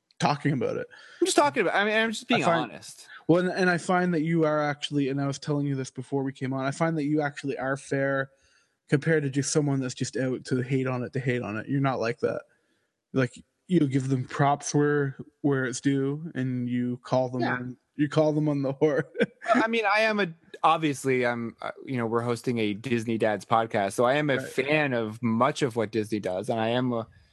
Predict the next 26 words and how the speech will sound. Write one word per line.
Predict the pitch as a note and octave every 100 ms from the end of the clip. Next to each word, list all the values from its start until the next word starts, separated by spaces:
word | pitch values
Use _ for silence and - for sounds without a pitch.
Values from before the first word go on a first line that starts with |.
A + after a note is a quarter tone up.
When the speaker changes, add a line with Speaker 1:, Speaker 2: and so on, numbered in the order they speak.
| _ B2+
Speaker 2:
you |
know, | A2+
my | A#2
whole | A#2+
family, | B2 A#2+ A#2 A2+
we | A2
are | A2
fans | G#2+ A2+ A2
of | A2
the | G#2+
parks, | G#2+ G2 - - - _
and | A#2 A2+
so, | - A#2+ A2+
I | G2
mean, | A#2+ A#2
it's | -
not | D3 C3
like | C3 A#2
I | A2+
hate | F#2+ C3+ D#3+
them. | G2 A#2 D#3 A#2
I |
don't, | A2+ - -
you | - G3+
Speaker 1:
No. | E3+
Speaker 2:
know, | G#2